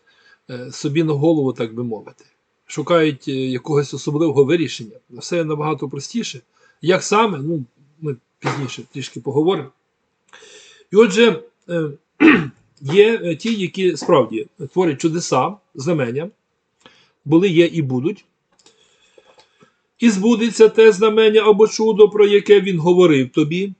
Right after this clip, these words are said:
і скаже: тому ходімо у слід богів інших, яких ти не знаєш, і будемо служити їм. То не слухай слів пророка цього, або сновидця цього,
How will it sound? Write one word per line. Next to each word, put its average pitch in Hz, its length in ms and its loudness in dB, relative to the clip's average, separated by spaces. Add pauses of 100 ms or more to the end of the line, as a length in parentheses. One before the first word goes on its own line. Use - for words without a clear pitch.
і 175 80 -8
скаже: 156 640 0 (2000)
тому 165 280 2
ходімо 208 360 2
у 190 120 4
слід 202 280 0
богів 196 420 2
інших, 208 560 4
яких 175 420 0
ти 196 180 2
не 180 140 2
знаєш, 190 520 2
і 170 80 -2
будемо 185 380 2
служити 165 500 2
їм. 143 280 -4 (420)
То 175 360 4
не 165 200 0
слухай 185 560 -2
слів 170 300 -6
пророка 175 500 2
цього, 127 460 -6 (300)
або 160 240 0
сновидця 175 560 -2
цього, 123 400 -6